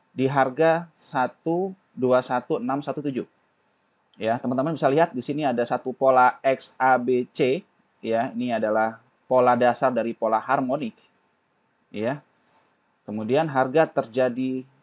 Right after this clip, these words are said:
kenaikan signifikan, kemudian harga tertahan di satu dua lima satu dua dua. Nah, kemudian terjadi retracement. Nah, pertanyaan berikutnya adalah,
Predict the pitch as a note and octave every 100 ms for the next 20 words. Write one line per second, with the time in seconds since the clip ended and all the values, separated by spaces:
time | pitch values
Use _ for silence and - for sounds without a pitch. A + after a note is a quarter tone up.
0 | _ B2+ B2 B2 D3 D3+ - C#3+ C3+ C3
1 | E3+ B2 A2+ A#2+ A#2 A#2+ B2+ G#3+ G#3+ D#3+
2 | C#3+ C3 B2+ - - C#3 - C3+ D3+ E3
3 | C3 A#2 - B2+ - F3+ B2+ B2 B2 B2
4 | C#3 D3 G#2+ G#2 C3 A#2+ C3 G#2 - _
5 | _ _ _ - D3+ D#3 D#3+ G#3 G3+ D3
6 | C3 D#3+ E3+ F3+ F#3+ G3 - _ _ _
7 | _ _ _ _ _ _ _ _ _ _
8 | - C3+ - _ _ _ _ - B2 C#3
9 | C#3 D3+ C#3+ E3+ E3+ A#2+ A#2 C3